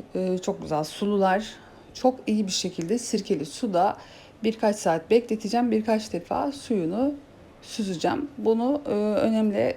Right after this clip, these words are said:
rica ediyorum. Lütfen, e, bol suda birkaç defa yıkayın ve bekleyin. Üzerinde böcek, e, ya da, e, çürük üzüm olmasın. Hepsini böyle iyice ayıkladım ben.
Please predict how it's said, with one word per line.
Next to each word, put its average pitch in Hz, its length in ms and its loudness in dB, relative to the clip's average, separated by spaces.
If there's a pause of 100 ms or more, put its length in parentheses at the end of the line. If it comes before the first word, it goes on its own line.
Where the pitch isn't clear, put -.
(120)
rica 214 300 4
ediyorum. 202 460 0
Lütfen, 220 480 -2
e, 190 320 2
bol 202 220 4 (300)
suda 175 540 -2
birkaç 196 460 -2
defa - 260 -4
yıkayın 214 480 0
ve 214 140 0
bekleyin. 208 440 -2
Üzerinde 185 540 0
böcek, 180 360 0 (760)
e, - 80 4
ya 180 260 2
da, 202 180 2
e, 185 440 0
çürük 208 280 -2 (640)
üzüm 196 360 -2
olmasın. 214 640 2 (180)
Hepsini 254 420 -2
böyle 240 240 2
iyice 247 300 0 (460)
ayıkladım 254 520 6
ben. 247 280 2